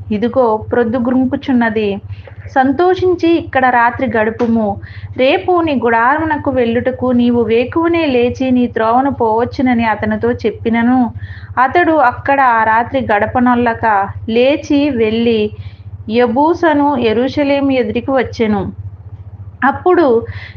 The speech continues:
జీను కట్టబడిన రెండు గాడిదలను అతని ఉపపత్నియు అతనితో కూడా ఉండెను. వారు యబూసునకు సమీపించినప్పుడు ప్రొద్దు చాలా వ్రాలెను గనుక అతని దాసుడు,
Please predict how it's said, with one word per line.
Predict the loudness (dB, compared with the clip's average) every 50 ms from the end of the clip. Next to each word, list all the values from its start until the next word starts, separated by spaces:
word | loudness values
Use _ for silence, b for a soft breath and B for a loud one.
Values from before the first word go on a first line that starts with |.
| B -4
జీను | -2 0 2 2 2 4 4 2 2 2 2 0
కట్టబడిన | 0 0 0 -2 0 2 2 2 4 4 4
రెండు | 4 2 2 2 2 0
గాడిదలను | 0 0 2 2 2 2 2 2 0 2 2 4 4 4 2 2 0 -2
అతని | -4 -2 0 -2 0
ఉపపత్నియు | 0 -2 -2 -4 -2 -2 -2 -2 -2 0 0 2 2 2 2 2 2 0 -2 B B B B B B -2
అతనితో | 0 2 0 0 0 0 0 0 0 0
కూడా | 2 0 0 2 2 4 2 2
ఉండెను. | 2 2 0 0 0 0 0 0 -2 -2 -4 -6 -6 -8 -4 0
వారు | 2 4 4 4 4 2 2 2
యబూసునకు | 2 2 0 0 2 0 0 0 0 -2 -2 -2 -2 -2 -2 -2 -2 -2 -2 -4
సమీపించినప్పుడు | -4 -4 -2 -2 0 0 -2 0 0 0 0 0 2 2 0 0 0 0 0 2 2 2 2 0 -2 B B B B B B B -2 2
ప్రొద్దు | 2 2 2 2 0 -2
చాలా | 0 2 2 2 2 2 2 2
వ్రాలెను | 2 2 2 2 2 2 2 0 0 -2 -2 0 0
గనుక | 2 2 0 2 2 2 2 2 0 -2 B B B B B -6
అతని | -6 -4 -2 0 0 0
దాసుడు, | 2 2 2 4 2 2 2 0 0 2 2 2 2 2 0